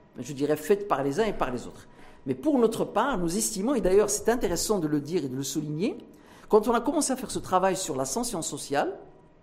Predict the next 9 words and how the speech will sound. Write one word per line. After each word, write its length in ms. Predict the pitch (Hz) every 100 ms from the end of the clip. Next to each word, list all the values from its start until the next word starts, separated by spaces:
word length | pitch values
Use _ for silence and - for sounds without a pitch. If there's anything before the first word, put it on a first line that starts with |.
| - - - - - - - - - - - -
et 80 |
son 240 | 147 - 180
lien 240 | 170 190
avec 240 | 160 139 143
le 100 | 156
nouveau 220 | 147 156
modèle 280 | 151 135 123
de 40 |
développement, 640 | 113 123 123 226 359 -